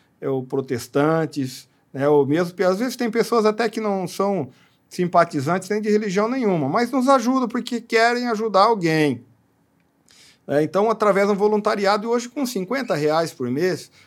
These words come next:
você consegue manter uma criança africana viva, né? Claro que eles não comem a mesma coisa do que nós, não tem como você, é, prover com cinquenta reais por mês uma alimentação como a nossa.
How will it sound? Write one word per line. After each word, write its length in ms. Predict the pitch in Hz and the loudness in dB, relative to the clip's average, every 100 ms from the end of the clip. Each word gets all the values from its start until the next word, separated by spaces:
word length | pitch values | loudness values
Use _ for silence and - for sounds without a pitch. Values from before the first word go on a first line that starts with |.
| _ | _
você 200 | 147 - | -12 -8
consegue 420 | - 214 - 269 208 | -4 -4 -4 -4 -4
manter 260 | 151 160 | -4 -4
uma 140 | 147 147 | -4 -4
criança 400 | 143 139 143 143 | -4 -4 -4 -8
africana 480 | 147 135 151 175 | -10 -8 -6 -6
viva, 520 | 180 185 170 139 110 - _ _ _ | -6 -4 -4 -4 -10 -14 _ _ _
né? 340 | 135 147 180 - _ - | -4 -2 -2 -8 _ 0
Claro 300 | - 254 220 | 6 6 4
que 100 | 180 | -2
eles 140 | 160 | -4
não 140 | 180 | -4
comem 300 | 175 233 269 | 2 2 2
a 40 | 160 | 0
mesma 260 | 147 143 | 0 0
coisa 320 | 139 147 139 147 | -2 0 0 -2
do 100 | 143 | -4
que 120 | 151 | -4
nós, 400 | 160 143 127 117 | 2 2 2 -4
não 100 | 127 | -10
tem 200 | 151 202 | -8 -6
como 240 | 226 196 | -4 -4
você, 440 | 165 156 151 139 - _ _ _ | -6 -6 -2 -2 -2 _ _ _
é, 240 | 143 139 123 - _ _ _ - | -14 -12 -14 -20 _ _ _ 2
prover 480 | 151 139 127 151 | 4 4 4 0
com 120 | 147 135 | 0 -6
cinquenta 460 | 143 127 143 143 | -6 -2 -2 -2
reais 260 | 127 131 131 | -2 -2 -4
por 140 | 135 | -4
mês 300 | 123 135 190 | -2 -2 -2
uma 80 | 240 | -4
alimentação 560 | 277 240 - - - 180 | -2 -2 -2 -4 -6 -8
como 220 | 196 208 | -6 -4
a 60 | |
nossa. 400 | 202 131 117 - | -2 -2 -4 -10